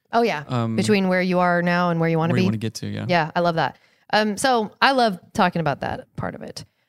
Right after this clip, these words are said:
Speaker 1: Um, uh, what was I gonna say next? Is there a next one you wanna go to? Oh,
Speaker 2: Yeah, uh,
Speaker 1: Isabella.
Speaker 2: no, let's go back to Bruno and how he was the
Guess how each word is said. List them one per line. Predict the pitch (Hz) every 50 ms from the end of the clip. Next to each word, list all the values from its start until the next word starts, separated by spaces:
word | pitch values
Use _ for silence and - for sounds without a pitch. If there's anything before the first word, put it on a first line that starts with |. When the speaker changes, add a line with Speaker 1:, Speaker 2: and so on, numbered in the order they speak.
| _ -
Speaker 1:
Um, | - 196 208 208 208 202 196 196 190 185 190 196
uh, | 196 196 196 196 - - _ _
what | - 208 208 185
was | 202 190
I | 185 180
gonna | 175 175 170
say | - - 180 175 170 170 165 170
next? | 170 170 175 175 165 160 151 143 139 131 117 120 - - _ - - - - - _
Is | 175 175 170
there | 180 175
a | 175
next | 180 185 180 - -
one | 202 185
you | 185 190
wanna | 185 180 180
go | 180 180 180 180
to? | 196 208 202 202 202 - _ -
Oh, | 330 311 208
Speaker 2:
Yeah, | 233
uh, | 254
Speaker 1:
Isabella. | 220 196 175 233 277 269 202 165 160 160 160
Speaker 2:
no, | 180 170
let's | 156 165 -
go | - 208 185
back | 190 190 185 -
to | - 147
Bruno | 127 131 143 156 151 139 120 117 113 -
and | 120 127
how | 135 143 143 139 131 127
he | 123 131 151 156 156 156 151
was | 147 135 139 143 139 131 127
the | 127 135 127 123 120 117 123